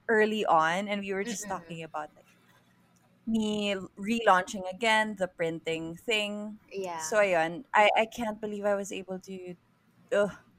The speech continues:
Speaker 1: launch that this year. And, alam mo yun, without going out and meeting people, but for some
Speaker 2: Exactly.
Speaker 1: reason, uh, just being able to do that and have clients,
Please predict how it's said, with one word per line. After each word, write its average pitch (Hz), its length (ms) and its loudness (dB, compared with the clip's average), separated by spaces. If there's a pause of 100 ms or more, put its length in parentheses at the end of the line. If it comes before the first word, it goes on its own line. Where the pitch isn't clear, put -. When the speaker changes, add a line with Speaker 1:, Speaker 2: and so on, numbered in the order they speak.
(140)
Speaker 1:
launch 185 460 4
that 165 240 4
this 165 260 -4
year. 147 460 -4 (420)
And, 160 640 0
alam 175 240 0
mo 160 80 0
yun, 151 160 0 (480)
without 165 580 6 (460)
going 170 500 0 (320)
out 170 320 6
and 180 220 0
meeting 175 500 -8
people, 202 460 -6
but 180 240 0
for 190 160 -6
some 180 260 -6
Speaker 2:
Exactly. 170 480 -4
Speaker 1:
reason, 160 60 -6
uh, 151 220 -6 (680)
just 214 240 -6
being 214 160 -4
able 190 360 4
to 202 120 -4
do 185 220 -4
that 160 420 4
and 170 160 -4
have 160 360 2
clients, 151 1080 -4